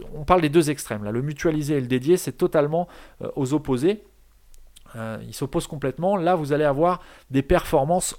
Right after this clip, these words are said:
optimales, puisque cent pour cent des ressources de la machine vont être dédiées à votre site. Sur la machine, il n'y aura que votre site, ou en tout cas vos sites que vous aurez choisi d'y mettre. Et donc, au niveau des performances, vous aurez, euh, la jouissance de toutes les possibilités de la machine. Donc là, c'est vraiment,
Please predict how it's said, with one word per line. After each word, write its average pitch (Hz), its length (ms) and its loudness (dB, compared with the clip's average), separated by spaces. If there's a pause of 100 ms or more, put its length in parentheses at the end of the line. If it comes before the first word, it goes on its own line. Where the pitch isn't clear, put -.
optimales, 151 520 2
puisque - 280 -2
cent 214 260 0
pour - 160 -6
cent 180 140 -4
des 139 100 0
ressources 139 380 -2
de 131 80 0
la 120 100 4
machine 120 340 -2
vont 139 160 0
être 131 320 -6
dédiées 160 480 4 (280)
à 117 100 -2
votre 165 340 4
site. 123 280 -4
Sur 120 160 -4
la 147 100 2
machine, 165 340 0
il 147 140 -4
n'y 123 100 -4
aura 147 220 0
que - 160 -2
votre 147 380 2
site, 202 320 -4 (320)
ou 160 100 2
en 139 80 0
tout - 80 -10
cas 135 200 4
vos 120 220 2
sites 170 280 -4
que - 80 -2
vous 117 160 -4
aurez 113 100 0
choisi 113 300 -4
d'y 110 100 -10
mettre. 139 360 -4 (360)
Et 127 120 -2
donc, 202 280 -2
au 143 100 -4
niveau 156 200 4
des 165 100 6
performances, 151 880 -2
vous 147 400 -4
aurez, 156 400 4
euh, 117 120 -4
la 120 120 2
jouissance 147 480 0
de 151 140 6
toutes - 480 2
les 185 80 2
possibilités 156 580 -4
de 175 60 -2
la 151 80 2
machine. 120 320 -6
Donc 110 180 -10
là, 180 80 4
c'est 143 140 -2
vraiment, 143 320 -2